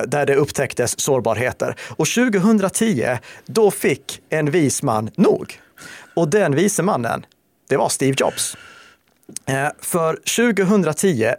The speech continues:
då skrev han brevet Thoughts on Flash med anledning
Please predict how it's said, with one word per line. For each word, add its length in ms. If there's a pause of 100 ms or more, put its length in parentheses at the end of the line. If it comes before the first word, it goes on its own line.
då 240
skrev 440
han 240
brevet 440 (400)
Thoughts 480 (100)
on 360
Flash 600 (360)
med 240
anledning 880